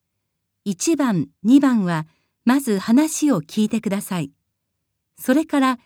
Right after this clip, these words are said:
質問と選択肢を聞いて、一から四の中から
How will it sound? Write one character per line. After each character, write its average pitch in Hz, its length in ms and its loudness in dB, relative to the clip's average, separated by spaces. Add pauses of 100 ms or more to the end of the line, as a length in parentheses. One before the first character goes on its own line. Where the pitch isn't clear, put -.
(200)
質 - 300 0
問 285 260 6
と 247 180 -4
選 277 260 2
択 302 200 -6
肢 220 220 -2
を 180 60 -4
聞 202 220 -6
い 180 40 -8
て、 185 300 -8 (400)
一 - 320 -6
か 320 120 0
ら 277 140 0
四 277 300 4
の 247 140 2
中 247 260 -4
か 208 140 -8
ら 175 180 -6